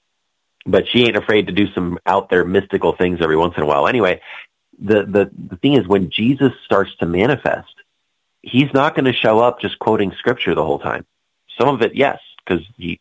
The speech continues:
God loves to confirm his word. But when the Lord shows up, not only did he say, "Will I find faith on the earth?"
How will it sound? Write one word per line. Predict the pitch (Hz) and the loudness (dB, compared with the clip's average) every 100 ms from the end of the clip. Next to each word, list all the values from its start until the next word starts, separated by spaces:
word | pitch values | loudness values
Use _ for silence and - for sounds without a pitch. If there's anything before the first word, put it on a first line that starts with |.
| - | -2
God | 90 92 92 | 2 2 2
loves | 87 87 - | 2 0 -2
to | - | -8
confirm | 87 - 85 78 | -8 -2 -2 -2
his | 69 | -4
word. | 87 117 - - - - - _ - | -2 -2 -4 -12 -20 -20 -20 _ -2
But | 92 | 0
when | 98 95 95 - | 2 2 0 -2
the | 92 | 0
Lord | 90 107 - - | 2 2 2 0
shows | 131 123 | 0 2
up, | 120 87 - _ _ _ _ _ | 2 2 -2 _ _ _ _ _
not | 98 120 131 | -2 0 2
only | 147 156 147 | 2 4 2
did | 127 | 2
he | 120 110 117 | 0 2 4
say, | 104 | 4
"Will | 95 101 107 | 6 4 4
I | 104 | 2
find | 90 95 90 82 104 | 0 -2 -2 -4 -2
faith | 98 87 | -2 -2
on | 82 | -4
the | 80 80 | -4 -2
earth?" | 87 73 | -2 -4